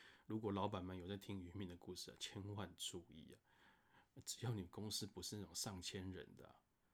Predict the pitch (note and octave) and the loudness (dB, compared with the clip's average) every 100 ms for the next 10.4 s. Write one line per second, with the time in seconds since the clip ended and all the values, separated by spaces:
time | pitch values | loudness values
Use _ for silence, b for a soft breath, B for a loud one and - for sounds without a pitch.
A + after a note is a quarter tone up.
0 | _ A#2 G#2+ - - B2 B2 B2+ A#2+ F#2+ | _ -2 -2 -4 0 0 2 2 2 2
1 | - E2 D2+ - F#2+ - - - - b | 2 0 -2 -6 -6 -6 -12 -18 -20 b
2 | b b b _ - G#2+ G#2+ F#2 - - | b b b _ -4 0 0 -2 -6 -10
3 | - - D#2+ - _ _ _ _ - G2 | -4 -4 -4 -12 _ _ _ _ -10 -2
4 | G#2+ G#2+ A2+ D#2+ - G#2 - - - G2+ | 0 2 2 2 0 0 -2 -4 -2 0
5 | G2+ G2 - F#2 - - F2 E2 - D#2+ | 0 -2 -2 -4 -6 -8 -8 -4 -6 -6
6 | - E2+ F2 - A2 F2 F2 E2+ - E2+ | -8 -8 -8 0 2 2 -2 -8 -6 -4
7 | F2 F2 - - - - - - - B | -4 -4 -4 -4 -4 -8 -8 -10 -12 B
8 | B B B - - E2 E2+ A2 G2+ G2 | B B B -8 -6 -4 -4 -2 -2 -2
9 | F#2 E2 E2+ F2+ - F#2 F2+ F2 - B1+ | -4 -10 -10 -8 -6 -6 -6 -2 -2 -2
10 | - - - | -10 -12 -12